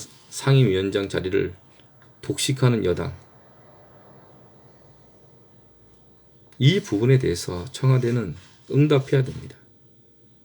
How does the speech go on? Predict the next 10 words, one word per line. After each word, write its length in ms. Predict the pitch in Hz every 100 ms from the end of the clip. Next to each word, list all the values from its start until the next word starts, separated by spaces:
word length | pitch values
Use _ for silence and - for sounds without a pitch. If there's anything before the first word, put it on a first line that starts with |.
| _ _ _ _ _ _ _ _ -
조국 340 | - 101 117
사태로 420 | - 117 - 117 113
인해서 580 | 107 104 101 95 90 _ _ _ _ _ _ _ _ _
마음의 420 | - 92 107 120 113
빚을 540 | 104 110 101 95 - _ -
졌다고 480 | 95 - 101 98 98
했던 500 | - 101 95 92 - -
문재인 260 | 101 104
대통령, 500 | 95 87 92 90 90 - _ _ _ _ _ _ _ _ _ _ _ _ - -
분명히 560 | 117 131 135 123 98